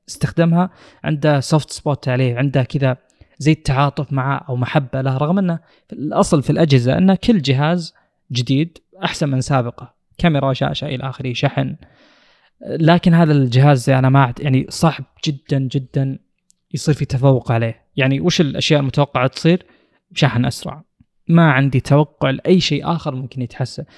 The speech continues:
طبعا أكيد في تحسن طفيف بالمعالج، لكن يمكن لسبب أو لآخر تطلع لك معاه حرارة ولا شيء من هذا القبيل،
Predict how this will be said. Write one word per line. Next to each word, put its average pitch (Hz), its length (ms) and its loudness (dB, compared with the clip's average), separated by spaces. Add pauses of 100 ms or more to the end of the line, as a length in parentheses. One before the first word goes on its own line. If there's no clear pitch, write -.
(140)
طبعا 214 180 0
أكيد 175 200 -2
في 135 140 -2
تحسن 131 420 -4
طفيف 123 400 0
بالمعالج، 139 460 2
لكن 127 300 -2 (360)
يمكن 151 260 2
لسبب 135 400 4
أو 139 140 6
لآخر 143 460 2
تطلع - 380 -2
لك 127 220 -4
معاه 123 180 0
حرارة 131 400 -2
ولا 123 180 -8
شيء 127 200 -4
من 117 100 -4
هذا 123 140 -2
القبيل، 131 420 -4